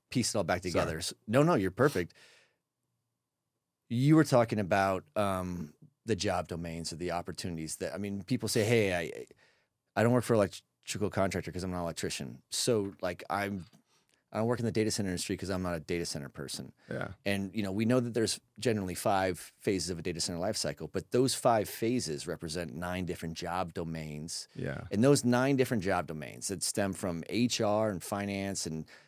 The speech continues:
Speaker 1: marketing and sales and business development, all the way through the subject matter expertise of that.
Speaker 2: Sure.
Speaker 1: That includes, you know, those nine domains account for two hundred to three hundred different open job opportunities.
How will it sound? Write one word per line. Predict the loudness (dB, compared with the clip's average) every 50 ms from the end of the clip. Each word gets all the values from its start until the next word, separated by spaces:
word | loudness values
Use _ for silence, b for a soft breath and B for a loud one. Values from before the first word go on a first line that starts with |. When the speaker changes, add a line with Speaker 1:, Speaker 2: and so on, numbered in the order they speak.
| B B B B B -4
Speaker 1:
marketing | -2 2 2 2 2 2 0 0 0 0 -2
and | -2 -2
sales | -2 0 2 2 0 0 -2
and | -4 -4
business | -4 -4 -4 -4 -4 -2
development, | 0 0 0 0 0 -2 -4 -2
all | -2 0
the | 0 0
way | 0 0
through | -2 -4 -6 -6 -4 -4 -2 -2 -4 -6 -8 -10 -10
the | -6 -4
subject | -2 -2 -2 -4 -4
matter | -4 -2 -2 -2
expertise | -2 -2 -4 -8 -10 -10 -8 -8 -6 -6 -6 -8 -8 -6
of | -4 -2
that. | 0 0 0 0 -4 _ b b b
Speaker 2:
Sure. | b -6 -4 -6 -6 _ _ _ _ _ -2
Speaker 1:
That | 4 6 6 6 6 4
includes, | -2 -4 0 2 2 4 4 2 2 0 -2 -2
you | -2 -2
know, | -2 0
those | 0 0 0 2
nine | 2 2 2 2 2
domains | 0 0 0 0 0 0 0 0 -2
account | -4 -6 -6 -6 -6 -6
for | -6 -6 -6 -6 -6
two | -6 -6 -4 -2 0
hundred | 0 0 0 0 0 -2 -2
to | -4
three | -8 -8 -6 -4 -2 0
hundred | 0 0 -2 -2
different | -2 -4 -4 -4 -6 -6
open | -6 -6 -6 -6
job | -4 -4 -4 -4 -4 -6
opportunities. | -10 -10 -12 -14 -12 -14 -14 -14 -16 -18 -20 -16 -14 -10